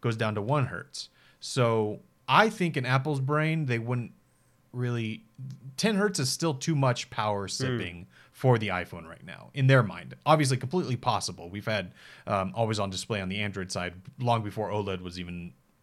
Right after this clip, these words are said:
Speaker 1: in most phones. So obviously it's possible. But, um,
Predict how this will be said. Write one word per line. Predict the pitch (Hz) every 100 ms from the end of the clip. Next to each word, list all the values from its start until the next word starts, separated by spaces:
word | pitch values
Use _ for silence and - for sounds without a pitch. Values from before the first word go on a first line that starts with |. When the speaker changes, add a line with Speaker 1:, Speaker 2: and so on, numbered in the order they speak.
| _ 131
Speaker 1:
in | 123
most | 92 82 -
phones. | - - 131
So | 120 101 95
obviously | - 143 120
it's | 90
possible. | - 107 - - - - - - -
But, | 120 113 -
um, | 110 98 90 90